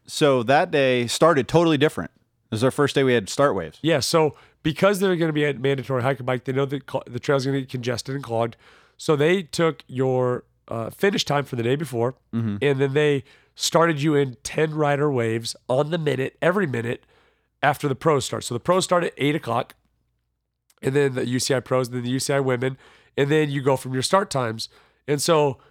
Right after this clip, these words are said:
Speaker 2: you know, I was assigned a specific start time, and as was Roger, and,
Speaker 1: Yeah.
Speaker 2: and as was Harley. And so we weren't together at the
Speaker 1: At
Speaker 2: start.
Speaker 1: all, at any point.
Speaker 2: But, uh,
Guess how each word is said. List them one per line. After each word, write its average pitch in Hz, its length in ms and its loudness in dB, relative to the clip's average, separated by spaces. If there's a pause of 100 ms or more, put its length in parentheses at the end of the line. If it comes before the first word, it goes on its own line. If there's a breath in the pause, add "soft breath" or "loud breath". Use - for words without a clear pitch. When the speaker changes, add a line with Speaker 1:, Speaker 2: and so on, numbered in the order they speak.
(200 soft breath)
Speaker 2:
you 143 100 0
know, 147 60 4
I 147 140 4
was 170 120 2
assigned 147 360 0
a 135 40 -2
specific 135 440 -6
start 139 200 -4
time, 131 280 -2
and 123 100 -2
as 120 160 -4
was 113 180 -2
Roger, 143 520 0
and, 113 140 -4
Speaker 1:
Yeah. 98 160 -2
Speaker 2:
and 117 120 -4
as 120 180 -2
was 107 120 -8
Harley. 113 420 0
And 127 120 -2
so 151 120 2
we 151 220 0
weren't 180 300 0 (200)
together 135 400 2
at 113 140 -6
the - 80 -6
Speaker 1:
At 113 60 2
Speaker 2:
start. 127 140 4
Speaker 1:
all, 123 260 2 (100)
at 110 120 -2
any 131 180 2
point. 92 260 -6 (100)
Speaker 2:
But, 143 300 2
uh, 151 240 4